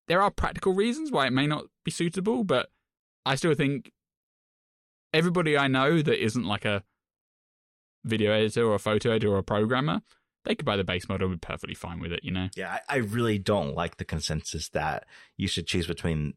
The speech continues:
Speaker 2: the, uh, M one MacBook Air base model, which is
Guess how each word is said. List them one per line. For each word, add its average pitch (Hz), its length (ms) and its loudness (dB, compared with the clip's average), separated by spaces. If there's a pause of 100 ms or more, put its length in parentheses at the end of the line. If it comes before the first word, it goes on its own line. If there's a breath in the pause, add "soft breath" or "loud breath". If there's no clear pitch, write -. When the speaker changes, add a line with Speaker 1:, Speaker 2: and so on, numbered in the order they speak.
Speaker 2:
the, 78 380 0
uh, 67 340 -4 (480)
M 107 180 4
one 101 240 4
MacBook 92 440 0 (100)
Air 87 280 2
base 90 320 0
model, 90 480 2
which 92 200 -4
is 80 120 -2